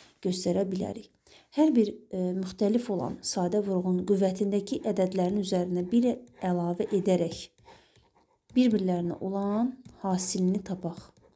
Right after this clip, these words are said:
Və bu bizə yüz səkkiz verməlidir.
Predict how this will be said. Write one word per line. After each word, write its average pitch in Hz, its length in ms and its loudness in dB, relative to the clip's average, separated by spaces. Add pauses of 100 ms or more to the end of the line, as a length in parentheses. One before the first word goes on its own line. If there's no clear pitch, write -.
(1500)
Və 208 60 -6
bu 240 160 -2
bizə 202 240 0
yüz 196 240 0
səkkiz 180 480 -4
verməlidir. 165 640 -4